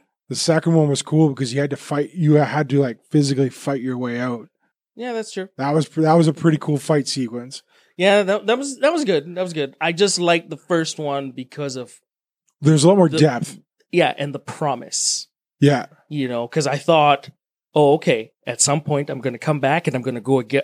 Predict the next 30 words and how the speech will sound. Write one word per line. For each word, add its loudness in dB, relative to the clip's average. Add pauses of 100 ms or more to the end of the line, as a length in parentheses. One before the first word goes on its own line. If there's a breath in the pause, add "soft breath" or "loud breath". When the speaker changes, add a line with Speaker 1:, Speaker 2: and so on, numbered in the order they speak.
Speaker 2:
across 0
that 0
bridge 0 (280 soft breath)
that -4
they -6
say -2
not -2
to -2
go 2
across." -4 (280)
Speaker 1:
Yeah, 2
Speaker 2:
So -20
Speaker 1:
and 4
Speaker 2:
I'm 6
Speaker 1:
you're 8
Speaker 2:
like, -4
"'Cause -2
I'm -2
Kratos. 0
I 0
will 0
go 0
across -2
because -8
I -12
do -14
what -12
I -16
want." -12 (240)
Speaker 1:
Yeah. 2